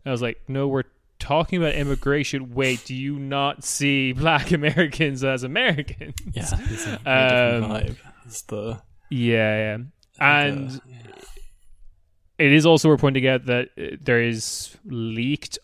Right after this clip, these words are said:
Speaker 1: audio from a Game Grumps Q and A, like, at a convention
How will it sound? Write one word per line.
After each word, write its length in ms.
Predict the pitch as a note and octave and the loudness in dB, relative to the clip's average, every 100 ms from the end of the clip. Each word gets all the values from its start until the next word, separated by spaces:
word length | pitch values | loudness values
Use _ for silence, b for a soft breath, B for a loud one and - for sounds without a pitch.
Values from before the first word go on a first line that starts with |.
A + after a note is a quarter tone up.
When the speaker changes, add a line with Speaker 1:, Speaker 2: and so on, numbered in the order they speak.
| - | -4
Speaker 1:
audio 680 | B2 D3+ E3+ F3 F3 E3+ D#3+ | -2 -2 -4 -6 -4 -2 -4
from 640 | - C3 B2+ B2 A#2+ A#2+ - | -6 -4 0 0 -2 -4 -6
a 600 | A#2+ A#2 A2+ A2+ A2+ G#2+ _ _ _ _ _ _ | -2 0 0 -2 -4 -6 _ _ _ _ _ _
Game 280 | B2 C#3+ C#3 | 0 0 -2
Grumps 380 | C3 C3+ B2 - | -4 -6 -6 -12
Q 260 | - C3+ | -4 -2
and 100 | B2 | -2
A, 260 | A#2+ B2 B2 | -4 -4 -6
like, 260 | A#2 A2+ - | -6 -8 -8
at 100 | B2 | -4
a 60 | A#2 | -4
convention 920 | A#2 A2 A#2+ B2+ A#2 A2 A2 B2+ | -6 -2 0 0 -2 -10 -10 -10